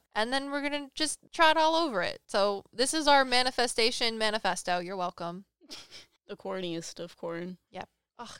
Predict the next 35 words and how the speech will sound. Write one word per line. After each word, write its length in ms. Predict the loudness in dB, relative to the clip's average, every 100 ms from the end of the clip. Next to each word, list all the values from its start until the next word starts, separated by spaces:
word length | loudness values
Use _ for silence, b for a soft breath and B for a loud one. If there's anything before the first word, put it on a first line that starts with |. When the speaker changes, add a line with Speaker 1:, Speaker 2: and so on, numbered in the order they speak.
| -14
Speaker 1:
if 100 | -6
I'm 140 | -6
corn, 320 | -6 -6 -6 -6
can 160 | -8
I 60 | -6
be 120 | -4
the 80 | -6
pretty 280 | -6 -10 -10
corn 300 | -10 -10 -10
that 80 |
has 180 | -14 -16
colors 420 | -14 -12 -12 -14 -18
in 220 | -20 -20
it? 60 | _ -10
Speaker 2:
Uh, 360 | -4 -4 -4 -8 -12
is 80 | -6
that 220 | -6 -4
corn 260 | -6 -4 -6
edible? 440 | -8 -8 -8 -10 _ -16
Speaker 1:
I 100 | -12
don't 140 | -10
know. 240 | -8 -10 -12 -16
Native 240 | -12 -10 -6
Speaker 2:
Birds 240 | -6 -6
eat 60 | -8
Speaker 1:
Americans 140 | -6
ate 180 | -6 -6
Speaker 2:
that. 20 |
Speaker 1:
it. 220 | -8 -10 -14 _ -18
Speaker 2:
Eat 100 | -16 -12
that? 240 | -10 -10 -14 -6
Speaker 1:
Yeah. 280 | -4 -4 -6
Speaker 2:
What 120 | -4
is 220 | -4 -6
that? 360 | -8 -6 -8